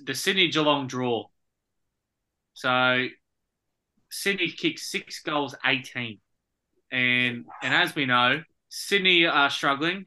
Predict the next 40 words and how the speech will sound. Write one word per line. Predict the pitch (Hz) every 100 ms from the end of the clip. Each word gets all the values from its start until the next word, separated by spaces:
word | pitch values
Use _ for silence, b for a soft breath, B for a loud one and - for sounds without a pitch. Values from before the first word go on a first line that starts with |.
| _
Geelong | - 147 151 151 151
aren't | 135 139 131
doing | 135 127
too | 143
well | 131 127 123
as | 117 - - _ -
well. | 127 120 147 - _
What | 196 226
needs | 220 -
to |
change? | - 143 143 113 - - _ _ -
What, | 160 143
like, | 170 160 147
for | 196
Sydney, | 175 190 170 135 185 -
for | 160
example, | 131 131 131 139 208 -
six | - 208 -
goals, | 196 165 147
eighteen. | 135 131 131
What | 143 196
needs | 196 170
to | 131
change? | 127 104 - - -
Like, | 139 135 131
do | - 135 135 127
they | 143
need | 170
to | 160
restructure | 135 143 127 156 - 147
the | 120
whole | 143 147 135
forward | - 131 131
line, | 127 123 123
get | 123 -
rid | 127
of | 117
everyone | 135 156 147 135 127
who's | 117
old, | 120 135